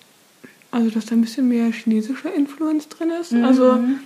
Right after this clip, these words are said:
Speaker 1: ich hab halt viele chinesische Schriftzeichen gesehen und auch eine, ein Songtitel, an dem ich mich jetzt nicht mehr erinner-, erinnere.
Speaker 2: Ich weiß
Speaker 1: Aber es
Speaker 2: das.
Speaker 1: ist der allererste, der,
Speaker 2: Mhm.
Speaker 1: also heute wurde halt so ein, wie heißt das?
Speaker 2: Nee, ach, die Medleys.
Speaker 1: Genau, genau. Und davon der allererste Song,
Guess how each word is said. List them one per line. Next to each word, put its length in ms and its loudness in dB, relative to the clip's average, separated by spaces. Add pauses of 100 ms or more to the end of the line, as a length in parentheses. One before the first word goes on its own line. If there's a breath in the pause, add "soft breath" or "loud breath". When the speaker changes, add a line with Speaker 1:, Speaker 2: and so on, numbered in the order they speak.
(160)
Speaker 1:
ich 60 -2
hab 80 -2
halt 140 2
viele 320 4
chinesische 420 -2
Schriftzeichen 420 -2
gesehen 200 2
und 60 -2
auch 200 -2
eine, 420 0
ein 160 2
Songtitel, 680 2
an 80 0
dem 120 2
ich 120 2
mich 100 2
jetzt 80 -6
nicht 80 2
mehr 160 2
erinner-, 320 0
erinnere. 480 -2
Speaker 2:
Ich 240 -6
weiß 140 -4
Speaker 1:
Aber 160 4
es 80 2
Speaker 2:
das. 120 -2
Speaker 1:
ist 100 -6
der 120 0 (100)
allererste, 920 -2
der, 240 0
Speaker 2:
Mhm. 180 2 (220 loud breath)
Speaker 1:
also 160 2
heute 260 2
wurde 260 2
halt 220 -2
so 140 -6
ein, 360 0
wie 60 -2
heißt 180 -6
das? 260 -12
Speaker 2:
Nee, 300 4
ach, 320 0
die 240 2
Medleys. 520 2 (180)
Speaker 1:
Genau, 440 2
genau. 240 -2 (460 loud breath)
Und 100 -2
davon 300 2
der 120 2
allererste 480 -2
Song, 460 -4